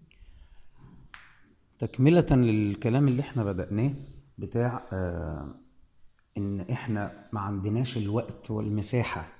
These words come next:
في طاقتنا النفسية إن احنا نقعد ونفضي دماغنا ونفهم ولادنا.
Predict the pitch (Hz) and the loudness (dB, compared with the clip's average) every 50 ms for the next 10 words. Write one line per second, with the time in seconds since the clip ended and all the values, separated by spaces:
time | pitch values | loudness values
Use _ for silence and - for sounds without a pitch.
0 | _ _ _ _ - - 120 - 113 107 - 147 135 139 - 127 110 104 98 98 | _ _ _ _ -14 -14 -6 -6 -6 -2 0 0 0 0 0 -2 -2 -2 -2 -2
1 | 101 98 - - - 120 113 107 101 101 101 104 107 123 113 - 113 107 107 113 | -2 -4 -4 -4 -2 -2 0 0 -2 -2 -2 -2 -4 -4 -4 -4 -2 -2 -2 -4
2 | - - - _ _ - - - - - - _ _ _ _ - 120 120 135 131 | -6 -12 -20 _ _ -20 -20 -20 -20 -20 -20 _ _ _ _ 0 2 4 4 4
3 | 120 120 107 107 110 104 104 - - 131 113 107 117 107 107 123 127 120 127 123 | 4 2 2 2 0 -2 -2 0 0 0 2 2 2 2 4 4 4 6 6 6
4 | 120 117 135 135 - - 127 117 104 104 107 117 110 123 131 143 131 - - | 6 4 4 2 2 0 0 0 2 2 0 0 2 0 0 0 -2 -6 -12